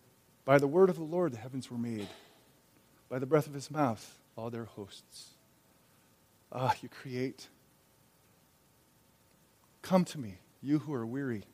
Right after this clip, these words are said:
and heavy laden, and I will give you rest." And that's the heart of Jesus. And I'm not saying it's instantaneous or it's a magic trick,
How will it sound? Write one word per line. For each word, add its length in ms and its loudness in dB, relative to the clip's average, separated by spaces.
and 80 -18
heavy 180 -8
laden, 260 -6
and 100 -12
I 120 -8
will 80 -8
give 200 -14
you 100 -12
rest." 480 -10
And 80 -8
that's 140 -10
the 100 -18
heart 180 -10
of 80 -18
Jesus. 640 -14
And 340 2
I'm 80 -8
not 120 -6
saying 260 0
it's 240 0
instantaneous 1120 -6
or 160 -4
it's 140 -6
a 40 -8
magic 400 -4
trick, 400 -14